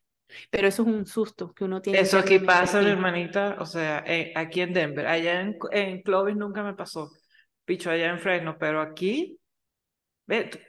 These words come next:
Speaker 2: a-, ponte a buscar los historiales de los ataques en los colegios. Yo diría que la mayoría es de aquí de Colorado, eso pasa aquí.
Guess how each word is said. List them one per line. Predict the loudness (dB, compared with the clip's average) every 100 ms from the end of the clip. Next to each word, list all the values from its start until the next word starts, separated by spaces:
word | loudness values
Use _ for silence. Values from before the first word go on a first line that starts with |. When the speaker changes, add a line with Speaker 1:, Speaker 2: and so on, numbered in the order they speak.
| -8
Speaker 2:
a-, | 0
ponte | 2 4 4
a |
buscar | 4 4 4
los | 4
historiales | 0 0 2 4 4
de | 2
los | 2
ataques | 0 0 -2 -4
en |
los | -4 -4
colegios. | -2 -2 -6 -12 -16 _ _ _ _
Yo | -4 0
diría | 4 4 4 2
que | 0 0 -2 -6 -20 _ _ _ -8
la | -4 -2
mayoría | -4 -2 0 0 0 0 -2
es | -4 -4
de | -6
aquí | -6
de | -6
Colorado, | -6 -6 -4 -6 -6
eso | -12 -12 -10
pasa | -6 -6
aquí. | -2 -2 -4